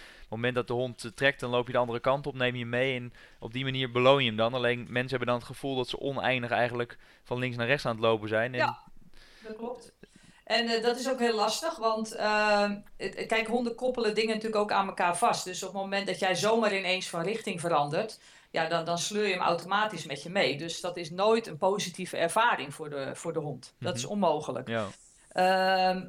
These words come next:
Speaker 2: en wat je dan eigenlijk doet, als dat, zeg maar, echt niet lukt, hè, als je zegt van, "Ja, ik sta constant stil en ik loop constant een andere kant op",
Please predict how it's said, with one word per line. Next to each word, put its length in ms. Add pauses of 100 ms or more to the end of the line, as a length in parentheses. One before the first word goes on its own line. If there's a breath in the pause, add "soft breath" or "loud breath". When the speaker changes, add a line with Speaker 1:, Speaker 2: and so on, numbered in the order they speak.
(120)
Speaker 2:
en 160
wat 160
je 80
dan 240
eigenlijk 540
doet, 400
als 180
dat, 220
zeg 160
maar, 160
echt 220
niet 200
lukt, 360
hè, 200
als 140
je 100
zegt 220
van, 120
"Ja, 140
ik 100
sta 140 (160)
constant 400
stil 320
en 60
ik 80
loop 180
constant 360
een 80
andere 300
kant 300
op", 220